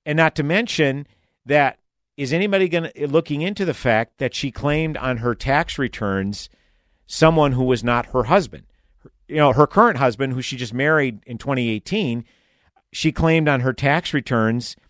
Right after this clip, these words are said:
in twenty fourteen and twenty fifteen, claimed Ahmed, uh, Hersey as her spouse. Okay,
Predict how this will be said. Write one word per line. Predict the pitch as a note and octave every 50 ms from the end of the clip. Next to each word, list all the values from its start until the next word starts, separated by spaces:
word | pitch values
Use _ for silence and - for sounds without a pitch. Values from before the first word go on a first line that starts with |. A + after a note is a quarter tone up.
| _ _ _ _ _ _
in | - C3+ B2+
twenty | - - D3+ C#3+ C3
fourteen | - - C3+ C#3 C3 - - - F3 F3+ F3+ D3
and | A#2+ G#2+
twenty | - - C3 B2
fifteen, | A2+ - G3+ A#3 A3 - - - F2 D2 D#2+ F2 -
claimed | - - D3 C#3+ C#3 C3+ C3 B2+ A#2 - _ _ -
Ahmed, | B2 C3+ D3 C#3+ - - C3+ C3 A#2 - - _ _ _ _ _ - - _ _ _ _ _ _ _ -
uh, | A#2 A2+ G2+
Hersey | G#2 E3 G#3 G#3+ - - B2 A2+ A2 - -
as | A#2 A2+ -
her | - A#2
spouse. | G#2+ - - G3+ A3+ F#3 F#2+ - - - - - - _ _ _ _ _ _ _ _ _ _ _ _ _ _ _ _ _ _ _ _ B2+
Okay, | B2 - D3 C#3+ D3 D3+ -